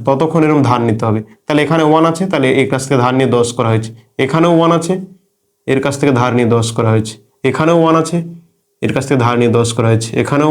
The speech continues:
ওয়ান আছে, এর কাছ থেকে ধার নিয়ে দশ করা হয়েছে। তাহলে ওয়ান থেকে ওয়ান বিয়োগ করলে জিরো। দশ থেকে এক বিয়োগ করলে এক।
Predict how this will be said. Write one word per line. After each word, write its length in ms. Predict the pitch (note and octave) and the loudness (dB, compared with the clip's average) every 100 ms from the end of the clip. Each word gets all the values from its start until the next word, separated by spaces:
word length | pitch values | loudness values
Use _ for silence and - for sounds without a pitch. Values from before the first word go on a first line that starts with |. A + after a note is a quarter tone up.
| D3 | 2
ওয়ান 140 | D3 D#3 | 2 0
আছে, 160 | D#3+ E3+ - - _ _ _ B2 | -2 -4 -6 -20 _ _ _ -2
এর 120 | A#2+ | -2
কাছ 100 | A#2+ - | -2 -2
থেকে 120 | C3 A2+ | 0 2
ধার 120 | A#2 | 2
নিয়ে 120 | C#3+ A#2+ | 0 2
দশ 100 | A2+ A2+ | 0 0
করা 120 | A#2 A2 | -2 0
হয়েছে। 220 | G#2+ - - _ _ _ _ _ _ _ _ _ | 0 -2 -14 _ _ _ _ _ _ _ _ _
তাহলে 160 | - B2+ | -2 2
ওয়ান 240 | B2+ D3 D#3+ | 2 2 2
থেকে 140 | E3 E3 | 0 0
ওয়ান 160 | D3 C#3+ | 2 2
বিয়োগ 160 | C#3 C3+ | 2 2
করলে 140 | C3 A#2 | 0 2
জিরো। 260 | A#2 A2+ G#2+ - _ _ _ _ - | 2 0 -4 -12 _ _ _ _ -4
দশ 380 | A2+ C#3+ E3 E3+ | 0 2 0 0
থেকে 240 | F3 E3 | -2 0
এক 240 | D3 C3+ A#2+ | 0 0 2
বিয়োগ 260 | C#3 C3+ | 2 2
করলে 280 | D3 D#3 G3 | 2 2 2
এক। 520 | G3 C3 A#2 A2+ - | 0 -2 -4 -6 -12